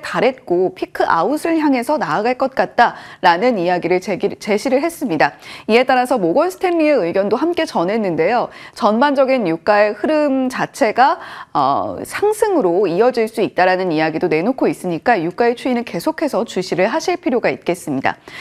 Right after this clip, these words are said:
자, 아스트라제네카 간밤에 좀 중요한 소식이 있었습니다. 미국 에프디에이가, 어,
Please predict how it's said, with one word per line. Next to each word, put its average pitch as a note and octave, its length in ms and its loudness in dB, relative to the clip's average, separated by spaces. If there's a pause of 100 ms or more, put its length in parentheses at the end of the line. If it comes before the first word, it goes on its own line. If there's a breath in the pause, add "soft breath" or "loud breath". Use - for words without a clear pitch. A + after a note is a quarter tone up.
(180 loud breath)
자, F3+ 160 6
아스트라제네카 D4+ 840 0
간밤에 B3+ 480 2
좀 A3+ 160 -2
중요한 B3 420 0
소식이 A#3 360 -2
있었습니다. F#3 580 0
미국 F3 340 0
에프디에이가, G#3 1040 2 (340 loud breath)
어, E3+ 180 4